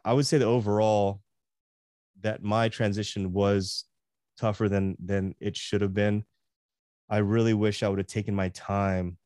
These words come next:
and not been fearful of unemployment,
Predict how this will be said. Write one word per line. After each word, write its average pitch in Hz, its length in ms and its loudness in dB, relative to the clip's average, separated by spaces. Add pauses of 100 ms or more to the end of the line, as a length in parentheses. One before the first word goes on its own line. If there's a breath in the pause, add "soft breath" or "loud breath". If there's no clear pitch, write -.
(140)
and 95 200 0
not 98 240 -2
been 101 140 -2
fearful 101 760 -2
of 95 160 -6
unemployment, 98 720 -2